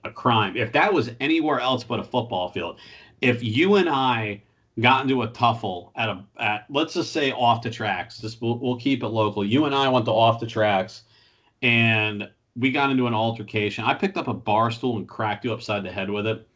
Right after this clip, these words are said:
That's assault and battery with a deadly weapon. That is a felony in the state of Florida. I would go to jail.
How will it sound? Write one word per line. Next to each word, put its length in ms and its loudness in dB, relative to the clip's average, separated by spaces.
That's 200 2
assault 360 2
and 100 -6
battery 400 0
with 140 -8
a 40 -10
deadly 320 -6
weapon. 520 -12
That 180 2
is 80 0
a 80 -4
felony 460 -6
in 80 -2
the 60 -2
state 260 -4
of 80 -12
Florida. 400 -8
I 560 4
would 160 -2
go 160 2
to 80 0
jail. 420 -4